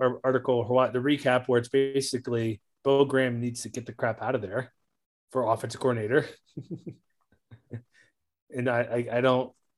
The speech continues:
get, like, a buddy Scott, like, put out there 'cause he's just kind of like, "This isn't a good offense. We're not moving the ball well." You do need to give credit to the N L V, but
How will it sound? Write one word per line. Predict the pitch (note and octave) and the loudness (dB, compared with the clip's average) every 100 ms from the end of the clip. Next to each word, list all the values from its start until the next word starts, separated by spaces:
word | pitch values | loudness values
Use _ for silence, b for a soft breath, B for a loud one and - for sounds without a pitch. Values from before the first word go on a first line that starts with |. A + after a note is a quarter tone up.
| B2 | -8
get, | B2 B2+ B2 C#3 | -2 0 0 0
like, | B2+ B2 C#3 | 0 0 -4
a | |
buddy | B2+ C3+ C3 | 2 4 4
Scott, | A#2+ - B2+ A#2+ | 2 2 2 2
like, | A#2+ | -2
put | B2 | 2
out | B2 A#2+ | 0 2
there | A#2+ A#2+ | 0 0
'cause | B2+ A#2+ A2+ - - | -2 -4 -6 -8 -14
he's | - B2 | -8 -4
just | A#2+ A#2 | -4 -4
kind | B2+ A#2 | -4 -4
of | |
like, | A2+ - | -4 -6
"This | A#2+ C#3 | -4 0
isn't | C3+ C3+ C3 | 4 4 2
a | B2+ | 0
good | B2+ | 4
offense. | A#2 A#2 A#2 A2+ | 4 2 -2 -4
We're | A#2 | -2
not | A#2+ A#2 A#2 A#2 | -2 -2 -10 -6
moving | A#2+ A#2+ | -4 -2
the | B2 | 0
ball | B2 A#2 | 2 2
well." | A2+ G#2+ - b b - | 0 -4 -10 b b 2
You | D#3 | 2
do | D#3+ E3+ | 4 2
need | D#3 | 4
to | C3 | 2
give | B2+ A#2+ | 0 0
credit | C3+ | 0
to | B2 | 0
the | |
N | B2 | -2
L | A#2+ | 0
V, | F3 | 0
but | F3+ C3 B2+ | 2 4 2